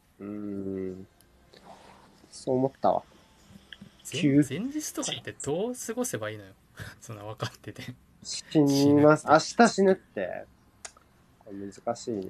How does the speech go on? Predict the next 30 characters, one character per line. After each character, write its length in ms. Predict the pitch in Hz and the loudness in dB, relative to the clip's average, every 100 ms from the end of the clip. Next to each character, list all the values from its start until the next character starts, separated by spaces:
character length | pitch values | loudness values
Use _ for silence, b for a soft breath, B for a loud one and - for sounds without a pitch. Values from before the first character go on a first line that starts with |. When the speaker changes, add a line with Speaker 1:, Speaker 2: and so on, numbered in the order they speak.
| 50 50 | -10 -10
Speaker 2:
も 140 | 101 107 | -10 -8
う 40 | |
な 100 | 110 | -10
ん 40 | 107 | -10
か 100 | 104 | -10
何 220 | 139 196 | -8 -8
も 80 | 196 | -4
手 220 | 208 147 | -2 -2
つ 100 | - | -4
か 140 | 120 | -6
な 100 | 117 | -6
そ 140 | 113 120 | -8 -10
う 60 | |
な 120 | 101 101 | -12 -16
感 180 | - 104 | -16 -16
じ 60 | 101 | -14
す 160 | - | -14
る 80 | 104 | -16
け 80 | - | -16
ど 60 | 117 | -20
な。 60 | 120 113 _ - | -20 -20 _ -20
そ 160 | - | -16
う 40 | 104 | -16
な 60 | |
っ 20 | 101 | -16
ち 120 | - | -18
ゃ 40 | 101 | -20
う 40 | |
と。 100 | - _ _ _ _ _ _ _ _ _ _ _ _ _ | -20 _ _ _ _ _ _ _ _ _ _ _ _ _
Speaker 1:
あ 40 | - | -10